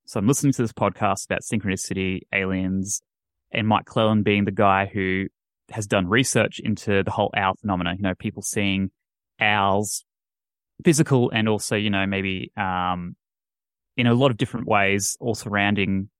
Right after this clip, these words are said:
their alien abduction cases. Typically, a lot of people might see, like, a four-foot owl before seeing a U F O, and they go, "Hang on, owls aren't four feet tall." So there's this, uh, theory that it's a screen memory, right? That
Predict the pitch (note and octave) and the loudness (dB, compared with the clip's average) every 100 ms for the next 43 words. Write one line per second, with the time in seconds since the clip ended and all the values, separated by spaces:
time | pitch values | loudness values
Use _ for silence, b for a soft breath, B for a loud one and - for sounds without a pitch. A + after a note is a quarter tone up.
0 | - G#2+ G2+ G2+ G2+ F2+ F#2+ - - G2 | -2 0 0 0 0 0 -2 -2 -2 -2
1 | F#2 - _ _ _ _ - - G#2 - | -2 -8 _ _ _ _ -8 -4 -2 -2
2 | F#2 F#2 - _ _ _ _ E3 D3+ D#3+ | -4 -6 -10 _ _ _ _ 2 2 4
3 | C3+ A#2 A2+ A2+ A2 A#2 A2 G#2 G#2 G#2 | 4 4 2 0 0 -2 -2 0 0 -2
4 | - A#2+ G#2 - - A2 G#2+ G2+ G2 - | -4 -2 -2 -2 -2 2 2 2 0 -6
5 | _ _ - G#2+ - B2+ A2 - B2 G#2 | _ _ -10 -10 -6 0 0 -2 -4 0
6 | G2 F#2 F#2+ - _ _ _ - A2 A2 | 2 2 0 -6 _ _ _ -18 -8 -6
7 | G2 G#2+ G2+ F#2+ F#2+ - G2+ G2 F#2 F2 | -2 -2 -2 -2 -4 -2 2 4 2 -2
8 | A2 G2+ G2+ G2+ G#2+ F#2 F2+ G#2 G2+ G2+ | -6 -6 -4 -4 -2 -2 -2 -2 -2 -2
9 | F#2+ F#2+ - _ _ - - - - G#2+ | -2 -2 -6 _ _ -12 -6 -6 -4 -4
10 | F#2 - G2 F#2+ F#2+ - _ _ _ - | -4 0 2 2 0 -4 _ _ _ -6
11 | A2 G#2 F#2 G2+ - - - G2+ F#2+ - | 0 0 0 -4 -6 -10 -6 -2 -2 -4
12 | A#2+ A#2 G#2 G2 F#2+ - - - - - | 0 2 4 2 0 -2 -6 -12 -10 -10
13 | - G#2 G2 F#2+ F2+ F2 F2 F2+ F#2+ - | -8 -4 0 0 0 -2 -2 0 0 -2
14 | - - F#2 E2+ | -8 -6 -4 -6